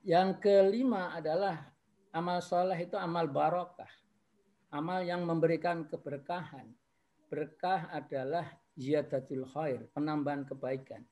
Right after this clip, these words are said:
Jadi amal kita, perbuatan kita itu harus nambah baik, nambah baik, nambah baik. Bermanfaat, bernilai. Nambah baik ilmunya, nambah baik ekonominya, ekonominya,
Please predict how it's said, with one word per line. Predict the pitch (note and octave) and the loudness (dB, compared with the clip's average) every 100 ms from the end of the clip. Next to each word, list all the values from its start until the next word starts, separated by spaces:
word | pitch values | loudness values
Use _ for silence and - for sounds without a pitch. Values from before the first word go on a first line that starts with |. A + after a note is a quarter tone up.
| _ _ _ _ - | _ _ _ _ -2
Jadi | D3+ | 2
amal | E3+ E3+ E3+ E3 | 2 2 2 0
kita, | D3+ - E3 | -2 2 4
perbuatan | F3+ E3 D3+ C#3 D3 D#3 | 4 2 2 2 4 -2
kita | D3 - C#3+ | -2 -4 -4
itu | C#3 G3 | -2 0
harus | D#3 C#3+ E3 - | 0 0 -4 -6
nambah | D#3+ D#3 C3+ A#2 C3 | -4 -2 -4 -4 -4
baik, | C#3 E3+ | -4 -4
nambah | D#3 C#3+ C#3 - | -6 -4 -4 -6
baik, | B2+ B2 A#2+ - | -6 -6 -6 -8
nambah | C3+ C3 B2 - | -6 -4 -6 -8
baik. | B2 A#2 _ _ _ _ | -12 -14 _ _ _ _
Bermanfaat, | - D3 D3+ D#3 D#3 D#3 D#3+ - C#3+ - - | -4 0 2 0 0 -2 -4 -4 -6 -6 -8
bernilai. | C#3+ C#3+ C#3+ C#3+ C#3+ C3+ A2 - - _ _ - - - | -4 -2 0 0 -2 -4 -6 -12 -16 _ _ -20 -18 -6
Nambah | D3+ D3 C3+ - | -2 0 0 0
baik | C3+ D3 D#3+ | 2 2 0
ilmunya, | D3+ D3 E3 E3 D#3 C#3+ C#3 | -2 0 -2 0 0 -2 -2
nambah | D3 C#3+ C3+ A#2 | -2 0 -2 -2
baik | C3 C3+ C#3+ | -2 -2 -2
ekonominya, | C#3 D3 C#3+ C#3+ D#3 E3+ D3+ C#3 C#3+ | -4 -2 -2 -2 -2 -2 -2 -4 -6
ekonominya, | D3 C#3+ C#3+ C#3+ D3 E3+ D3+ | -8 -4 -4 -4 -4 -4 -6